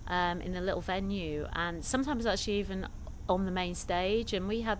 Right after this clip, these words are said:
people, oh my goodness, we had all sorts of people.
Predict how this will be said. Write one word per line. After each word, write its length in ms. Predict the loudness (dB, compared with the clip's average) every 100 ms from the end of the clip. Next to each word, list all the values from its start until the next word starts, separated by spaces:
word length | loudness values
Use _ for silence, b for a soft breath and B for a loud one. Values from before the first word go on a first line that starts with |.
| -4 -6
people, 560 | -6 -2 0 0 -2 B B B B B -6
oh 80 | -4
my 140 | -4
goodness, 400 | -4 -4 -6 -6
we 80 | -6
had 100 | -2
all 180 | 0 0
sorts 280 | -2 -6 -8
of 100 | -6
people. 560 | -4 -4 -4 -4 -4